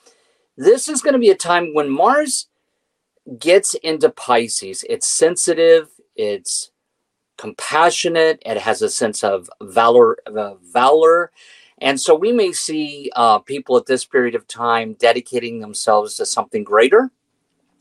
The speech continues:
If you were thinking about taking a spiritual course this year, or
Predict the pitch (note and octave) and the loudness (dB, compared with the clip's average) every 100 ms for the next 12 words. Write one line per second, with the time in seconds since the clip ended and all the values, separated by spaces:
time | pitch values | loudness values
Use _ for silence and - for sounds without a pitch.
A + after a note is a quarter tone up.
0 | - A2 - A#2+ A#2 A2+ - A2+ A2+ A2 | -10 -10 -4 2 4 4 0 -4 -4 -4
1 | - G#2 G#2+ - A#2 A#2+ A2 - - C3+ | 0 0 0 -4 -8 -4 -4 -6 -2 -2
2 | B2+ C3 - A#2 B2+ - C#3 - C#3+ C#3 | 0 -4 0 0 0 -6 -8 -2 2 4
3 | D3 C#3 - - - - G#2+ G#2 G2 F#2+ | 2 -2 -14 -20 -20 -2 4 6 6 6
4 | F#2 F2 E2+ | 2 -2 -8